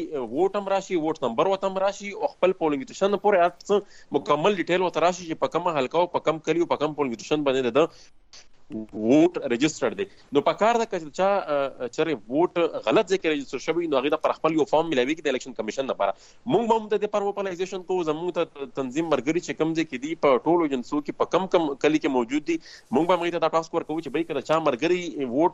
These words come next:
په غلط ځای کې رجسټر شوی، تاسو دا کمپاین وچلوئ، نو په کار ده چې هغه بیا په ټایم باندې هغه خپلې علاقې ته را ټرانسفر کړي. د هغې خپله یو طریقه ده، یو، یو فارم دی، هغه فارم څه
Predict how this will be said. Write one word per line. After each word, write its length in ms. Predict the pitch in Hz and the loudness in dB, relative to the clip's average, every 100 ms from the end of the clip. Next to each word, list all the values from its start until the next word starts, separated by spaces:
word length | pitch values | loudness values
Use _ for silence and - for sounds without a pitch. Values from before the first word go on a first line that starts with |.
| - | 2
په 80 | 110 | 2
غلط 240 | 123 185 | 2 2
ځای 100 | 190 180 | 0 0
کې 60 | 160 | -4
رجسټر 260 | 139 - 120 151 | -4 -8 -6 -2
شوی، 240 | 160 175 170 - - - 143 | 0 0 0 -8 -20 -2 0
تاسو 220 | 160 160 | 0 -2
دا 80 | 156 147 | -2 -4
کمپاین 420 | 104 160 170 165 | -2 -2 -2 -6
وچلوئ، 380 | 160 170 170 165 | -6 -4 -4 -4
نو 80 | 143 | -4
په 120 | 123 156 | -2 0
کار 180 | 180 175 | 0 -2
ده 80 | |
چې 60 | 139 | -2
هغه 160 | 131 151 | 0 0
بیا 80 | 143 | -2
په 80 | - 165 | -2 -2
ټایم 180 | 175 160 | -2 -4
باندې 160 | 135 117 | -6 -4
هغه 80 | 143 - | -4 -2
خپلې 200 | 151 147 | 0 0
علاقې 260 | 107 - 147 | -2 -6 -4
ته 560 | 165 - - - - 107 | -4 -4 -12 -14 -2 0
را 60 | 104 | 2
ټرانسفر 400 | 147 160 - 127 | 0 0 -2 -6
کړي. 160 | - 139 | -4 -2
د 20 | 147 | 0
هغې 120 | 202 - | -2 -2
خپله 240 | 226 220 | 0 0
یو 20 | 208 | 0
طریقه 320 | 180 165 202 214 | -2 -2 -2 -2
ده، 100 | 196 | 0
یو، 160 | 165 151 113 135 | -2 -4 -4 0
یو 80 | 170 180 | 2 4
فارم 260 | 196 196 | 2 2
دی، 80 | 190 147 | 2 2
هغه 140 | 143 | 2
فارم 180 | 175 | 2
څه 20 | 180 | 0